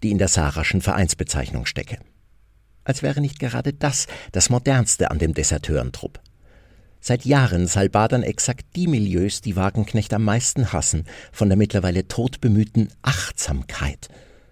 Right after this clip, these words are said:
Die hört sich erstmal freundlich an, verständnisvoll und fast fernöstlich. Doch sie bedeutet einfach Egoismus. Man achtet nämlich nicht auf andere,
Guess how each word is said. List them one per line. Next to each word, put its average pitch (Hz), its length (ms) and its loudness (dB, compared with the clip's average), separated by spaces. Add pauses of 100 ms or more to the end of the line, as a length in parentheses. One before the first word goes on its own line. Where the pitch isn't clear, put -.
(460)
Die 156 100 4
hört 127 140 2
sich 104 140 -2
erstmal 90 300 0
freundlich 80 540 -4
an, 113 240 -2
verständnisvoll 85 840 -2
und 82 100 -2
fast - 220 -4
fernöstlich. - 640 -4 (720)
Doch 131 100 -4
sie 185 140 0
bedeutet 107 400 -2
einfach 73 480 -4
Egoismus. - 680 -4 (600)
Man 107 180 2
achtet - 320 -2
nämlich 92 280 0
nicht - 180 -2
auf - 180 -6
andere, 80 540 2